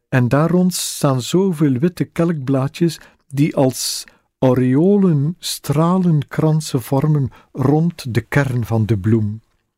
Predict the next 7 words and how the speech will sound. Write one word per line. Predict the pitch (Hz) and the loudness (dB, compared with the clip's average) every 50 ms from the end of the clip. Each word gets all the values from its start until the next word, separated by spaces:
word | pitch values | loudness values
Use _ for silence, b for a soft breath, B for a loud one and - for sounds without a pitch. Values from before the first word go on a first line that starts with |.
| _ _ _ _ _ _ _ _ _ _ _ _ _ _ _ _ _ _ _ _ _ _ _ _ _ | _ _ _ _ _ _ _ _ _ _ _ _ _ _ _ _ _ _ _ _ _ _ _ _ _
Je | _ 135 120 113 | _ -4 -2 0
vindt | 143 147 131 110 | 0 0 0 0
het | - 117 - _ | -4 -6 -6 _
terug | _ - 143 156 135 - | _ 0 0 0 0 0
in | 127 120 | 0 0
diezelfde | 110 113 113 104 90 123 127 123 107 95 - 117 104 92 | 2 0 0 0 2 0 0 0 -2 -2 -2 -2 -2 0
dichtbundel, | - 143 139 - - - 107 120 120 131 131 151 143 156 - | 0 -2 -2 -2 -10 -6 -2 -2 -2 0 0 0 0 0 -2